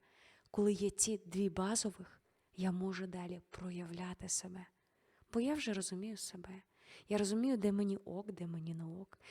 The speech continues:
Я розумію свої кордони. Я розумію, коли всередині мене каже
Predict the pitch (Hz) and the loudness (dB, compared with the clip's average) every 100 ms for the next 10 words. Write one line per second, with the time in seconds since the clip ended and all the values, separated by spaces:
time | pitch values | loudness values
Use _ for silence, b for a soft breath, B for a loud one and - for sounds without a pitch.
0 | B 190 185 175 175 175 - 180 170 185 | B -2 0 0 0 0 -2 -4 -8 -8
1 | 180 180 196 196 185 B B B - 202 | -8 -8 -8 -10 -14 B B B -2 2
2 | 196 208 220 247 - 214 202 240 226 - | 4 4 4 2 2 2 4 4 2 -6
3 | - - - 196 214 202 202 196 196 196 | -10 0 2 4 2 2 2 2 2 2
4 | 196 190 b b b b b - 196 196 | 0 -4 b b b b b -6 0 2
5 | 196 190 180 | 2 0 -4